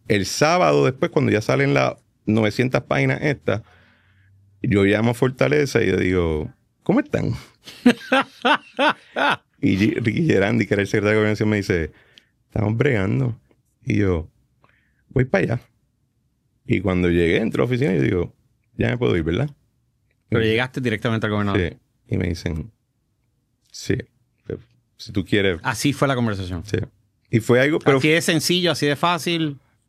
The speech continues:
Speaker 1: de nuevo, cuando digo, la confianza era, era
Speaker 2: Ujú.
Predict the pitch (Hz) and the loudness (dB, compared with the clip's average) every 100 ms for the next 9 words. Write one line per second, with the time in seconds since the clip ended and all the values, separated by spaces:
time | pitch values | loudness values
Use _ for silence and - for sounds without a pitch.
0 | _ - 123 120 180 220 127 110 107 180 | _ 0 2 4 2 2 2 4 2 2
1 | 131 117 110 98 - 123 147 156 - 113 | 0 0 0 0 0 0 0 -2 -2 0
2 | 127 143 120 127 | 0 0 0 -2